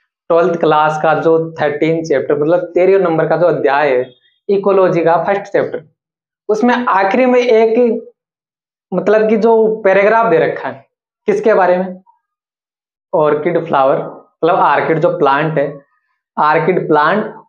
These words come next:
और एक जो बी है मतलब म-, मक्खी होती है, उनके बीच में तगड़ा इंटर रिलेशनशिप पाया जाता है। पाया तो क्या जाता है, मतलब जो वो plant है ना वो क्या करता है उस, अ, मक्खी को, उस बी को क्या करता है बेवकूफ बनाता है।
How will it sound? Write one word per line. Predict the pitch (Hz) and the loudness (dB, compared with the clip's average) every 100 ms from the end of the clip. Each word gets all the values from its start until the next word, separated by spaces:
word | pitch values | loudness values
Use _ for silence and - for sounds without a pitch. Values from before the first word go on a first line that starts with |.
| 208 | 0
और | 214 | 2
एक | 220 220 | 4 4
जो | 196 | 2
बी | 175 151 208 240 | 0 0 2 2
है | 170 127 165 | 2 0 0
मतलब | 190 233 | 0 0
म-, | 175 165 165 156 170 | 0 -4 -6 -4 -2
मक्खी | 294 - | -4 0
होती | 277 240 - 190 | 2 2 0 0
है, | 160 160 - _ _ - | 0 -2 -10 _ _ -2
उनके | 226 240 247 | 0 2 2
बीच | 226 247 | 2 2
में | 247 247 247 - - | 2 2 0 -6 -4
तगड़ा | 208 220 233 | 0 2 2
इंटर | 226 214 214 196 | 2 0 0 0
रिलेशनशिप | 202 196 202 220 220 220 | 2 2 2 0 -2 -2
पाया | 185 143 | 0 0
जाता | 139 - 123 | 0 -2 -6
है। | 120 _ _ _ _ _ _ _ _ _ | -12 _ _ _ _ _ _ _ _ _
पाया | 185 202 220 | -2 0 2
तो | 254 | 2
क्या | 233 226 | 2 2
जाता | 220 226 | 2 2
है, | 226 | 2
मतलब | 220 226 214 | 2 2 2
जो | 233 | 2
वो | 240 240 | 2 2
plant | 208 196 226 226 | 2 2 2 0
है | 226 | 0
ना | |
वो | 240 240 | 0 0
क्या | 226 | 0
करता | 208 208 233 | 0 2 0
है | |
उस, | 247 254 | 0 0
अ, | 247 247 _ _ - 190 196 202 180 | -4 -6 _ _ -2 2 2 0 -2
मक्खी | 175 180 233 | -4 0 0
को, | 208 | 2
उस | 139 - 202 196 | 0 -4 -10 -6
बी | 175 214 | 0 0
को | 233 226 | 2 0
क्या | 220 | 0
करता | 214 233 | 2 0
है | 202 | 0
बेवकूफ | 202 208 208 240 | 2 2 0 0
बनाता | 214 208 208 214 | 0 0 0 -2
है। | - | -4